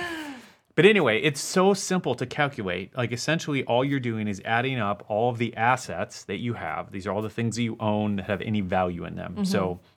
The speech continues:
Speaker 2: your house would be one, your car would be one, um, whatever, maybe your wedding ring,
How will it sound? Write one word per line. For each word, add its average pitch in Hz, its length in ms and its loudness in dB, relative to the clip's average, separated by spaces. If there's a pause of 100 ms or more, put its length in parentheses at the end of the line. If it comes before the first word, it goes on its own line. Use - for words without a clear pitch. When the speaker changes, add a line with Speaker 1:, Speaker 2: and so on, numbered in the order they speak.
Speaker 2:
your 92 120 -2
house 117 320 4
would 104 100 0
be 95 80 -2
one, 87 240 -2
your 92 80 -2
car 101 320 2
would 95 160 2
be 95 140 -2
one, 87 320 -4 (420)
um, 95 380 0
whatever, 101 320 4
maybe 107 200 -2
your 113 120 0
wedding 131 300 4
ring, 110 500 0